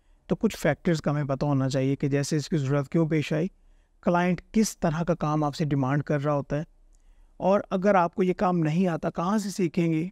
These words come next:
और अगर आपके पास कुछ एक्सपर्टीज हैं, तो कहाँ पे आप ये सर्विसेज दे सकते हैं। पांच वेबसाइट्स और इन वेबसाइट्स के अलावा दो और एवेन्यूज मैं आपसे शेयर करूँगा,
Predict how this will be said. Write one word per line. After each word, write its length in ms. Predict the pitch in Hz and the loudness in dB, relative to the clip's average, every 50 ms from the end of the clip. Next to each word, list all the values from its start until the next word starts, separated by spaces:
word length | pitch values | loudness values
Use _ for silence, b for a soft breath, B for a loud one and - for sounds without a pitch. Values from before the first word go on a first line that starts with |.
| - - | -8 -4
और 140 | - 170 | -2 0
अगर 180 | 175 170 170 175 | 0 2 2 2
आपके 220 | 165 165 - - | 0 0 0 -4
पास 180 | 165 175 175 165 | -2 -2 -2 -4
कुछ 200 | - - 165 - | -2 -4 -4 -4
एक्सपर्टीज 640 | 165 - - - 190 160 160 143 170 175 156 139 | -4 -6 -4 -2 -2 0 0 2 0 0 0 0
हैं, 200 | 139 131 147 156 | -2 -2 0 0
तो 100 | 156 165 | 0 -2
कहाँ 340 | 147 - 160 165 165 180 180 | -2 -2 -2 -2 0 0 0
पे 80 | 180 208 | 2 2
आप 160 | 160 147 151 | 0 2 0
ये 80 | 151 151 | -2 -4
सर्विसेज 380 | - 165 151 139 123 165 156 | -4 -4 -4 -4 -2 -4 -4
दे 180 | 139 147 143 139 | -2 -2 -2 -2
सकते 320 | 127 139 123 - - 147 | -2 -4 -6 -6 -6 -8
हैं। 120 | 139 156 - _ _ _ - - _ _ _ - - | -8 -8 -10 _ _ _ -20 -20 _ _ _ -4 -2
पांच 360 | 165 170 185 208 202 - - | 0 2 4 2 2 0 -2
वेबसाइट्स 720 | 185 165 156 143 - - - 147 147 156 175 185 - - | 0 0 0 0 -2 -4 -4 0 0 2 2 0 0 0
और 220 | 214 190 165 165 - - | 0 2 0 0 0 2
इन 200 | 196 202 202 185 | 4 4 6 6
वेबसाइट्स 480 | 180 156 - - 170 147 147 156 - | 4 2 0 -2 -2 0 0 0 -2
के 120 | - - 180 | -2 -2 0
अलावा 240 | 156 151 151 156 156 | 0 0 0 -2 -2
दो 320 | 147 147 165 160 151 151 | 0 2 2 2 2 2
और 100 | 156 151 | 0 0
एवेन्यूज 460 | 143 135 131 139 135 139 139 143 135 | 0 0 0 0 2 2 2 0 0
मैं 80 | 143 143 | 0 0
आपसे 300 | 139 135 - - 180 147 | -2 -2 -2 -2 -2 -2
शेयर 240 | - - 160 147 139 | -2 -2 -2 -2 -2
करूँगा, 460 | - - 151 160 170 165 156 160 | 0 0 0 2 2 2 0 -2